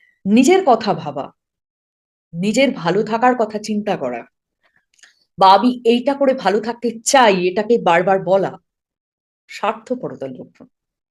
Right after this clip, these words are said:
সেই কারণে তারা কখনো নিজেকে ভালো রাখার কথা বলা তো অনেক দূরের ব্যাপার, তারা ভাবতেও পারেন না।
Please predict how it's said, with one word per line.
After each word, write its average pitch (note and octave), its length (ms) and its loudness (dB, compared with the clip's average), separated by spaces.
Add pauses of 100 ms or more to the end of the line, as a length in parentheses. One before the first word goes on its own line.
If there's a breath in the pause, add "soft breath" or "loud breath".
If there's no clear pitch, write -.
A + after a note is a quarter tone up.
(1700)
সেই D#4 240 2
কারণে A#3+ 440 0 (680)
তারা A#3 260 0
কখনো F#3+ 460 0 (240)
নিজেকে A3+ 360 0
ভালো F3+ 260 0
রাখার A#3+ 260 2
কথা C#3 380 -12 (1400)
বলা F#3 320 6
তো A#3 120 2
অনেক A3 220 0
দূরের F3+ 260 0
ব্যাপার, C#3 260 -8 (1700)
তারা F3 180 0
ভাবতেও D#3+ 320 -4
পারেন C3+ 260 -8
না। E3 160 -20